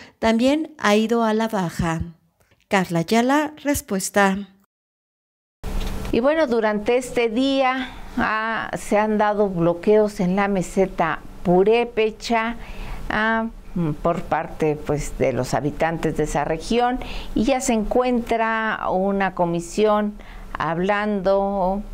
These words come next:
Speaker 2: eh, sobre sus peticiones con gobierno del estado. Y también, para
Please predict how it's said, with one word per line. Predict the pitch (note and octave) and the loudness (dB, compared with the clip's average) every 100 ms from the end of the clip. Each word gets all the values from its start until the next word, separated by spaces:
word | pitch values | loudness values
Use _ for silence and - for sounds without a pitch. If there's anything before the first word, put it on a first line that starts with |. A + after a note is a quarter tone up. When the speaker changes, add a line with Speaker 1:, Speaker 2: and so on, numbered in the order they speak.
| - | -2
Speaker 2:
eh, | D3+ C#3+ C3+ A#2+ | 2 2 2 0
sobre | D#3+ D3+ D3+ | 0 0 0
sus | D#3 D3+ | -2 -2
peticiones | - D#3 E3+ E3+ G#3 G#3+ G#3+ G#3 | -2 0 0 0 0 0 0 -2
con | - G#3 G#3 | 0 0 2
gobierno | F#3 F3+ F#3+ F#3+ F#3+ F#3 F#3 - - - | 2 2 4 4 2 2 0 -10 -14 -4
del | D#3+ D3+ G3+ G3 - - | 0 2 2 0 -4 0
estado. | G3 F#3+ - D#3 C3 A#2+ B2+ B2 C3 C3 - - - - - | 0 0 -2 -2 0 -2 -2 0 0 -2 -6 -8 -8 -8 0
Y | G3 G#3 | 2 2
también, | G3+ G3 G3+ A3+ A#3+ C4 D#4 | 0 -2 0 0 0 0 -2
para | D4+ F#3 D3+ C#3 | 0 0 0 -2